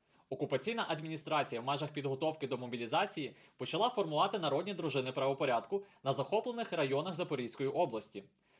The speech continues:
За легендою, це будуть добровольці, які мають охороняти порядок на вулицях. Проте навіть зрадники не приховують, що в народне ополчення можуть вступати росіяни з усіх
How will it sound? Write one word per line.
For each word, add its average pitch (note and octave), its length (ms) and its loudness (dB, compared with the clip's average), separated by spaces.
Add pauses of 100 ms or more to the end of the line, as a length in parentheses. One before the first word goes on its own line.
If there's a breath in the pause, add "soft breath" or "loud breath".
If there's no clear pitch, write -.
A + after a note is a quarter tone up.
(100)
За C#3 120 4
легендою, D3+ 520 4
це A#3+ 180 0
будуть A#3+ 240 0
добровольці, F3+ 720 2
які C#3 240 -4
мають G#3 320 4 (200 soft breath)
охороняти D3 720 0
порядок B2+ 420 2
на C3+ 80 0
вулицях. B2+ 520 -2 (400 soft breath)
Проте C3+ 300 4
навіть G3 240 4
зрадники F3+ 680 2
не E3+ 380 0
приховують, C#3 520 2
що C3 260 2
в A#2+ 100 -4
народне D#3+ 380 2
ополчення D#3 800 0 (180 loud breath)
можуть A3+ 260 -2
вступати E3+ 460 0
росіяни D3 640 0
з - 180 -10
усіх D3 460 -4